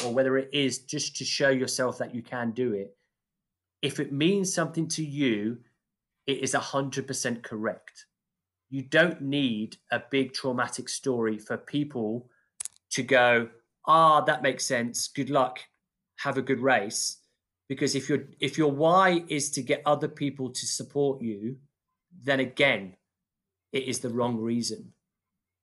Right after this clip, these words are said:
Because in the nicest possible way,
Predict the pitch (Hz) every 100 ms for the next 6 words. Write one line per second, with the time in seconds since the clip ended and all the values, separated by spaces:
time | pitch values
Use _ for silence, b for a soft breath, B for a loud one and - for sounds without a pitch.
0 | _ _ _ _ _ _ 135 131 143 131
1 | - - - _ _ _ 139 139 147 170
2 | 170 160 - 143 - 127 123 143 160 170